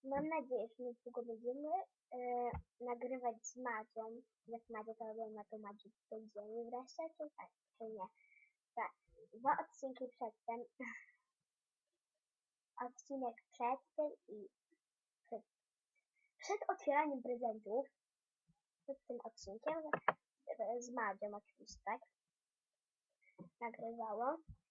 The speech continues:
I, i teraz właśnie. E, kto pamięta ten odcinek? E, he, he.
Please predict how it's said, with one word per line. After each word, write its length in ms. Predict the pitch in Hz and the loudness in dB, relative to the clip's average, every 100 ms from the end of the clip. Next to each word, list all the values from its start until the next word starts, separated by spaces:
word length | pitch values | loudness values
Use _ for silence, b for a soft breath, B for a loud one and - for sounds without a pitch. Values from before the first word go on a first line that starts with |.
| - - - - | -4 -4 -8 -6
I, 60 | 320 320 - | -6 -6 -8
i 60 | 302 - | -6 0
teraz 340 | 285 254 254 | 2 2 0
właśnie. 340 | 240 233 - - - _ _ _ | -4 -10 -14 -20 -20 _ _ _
E, 200 | - 220 | 4 6
kto 260 | - - 349 392 | 0 4 4 8
pamięta 460 | 359 285 247 254 262 - | 8 8 2 -4 -6 -4
ten 140 | 254 - | -4 -2
odcinek? 1000 | 240 - _ - - 240 220 233 233 - - | -4 -4 _ -16 -8 -6 -2 0 0 0 -8
E, 280 | - 226 247 | 0 2 2
he, 180 | 247 262 | 2 -2
he. 80 | - | -2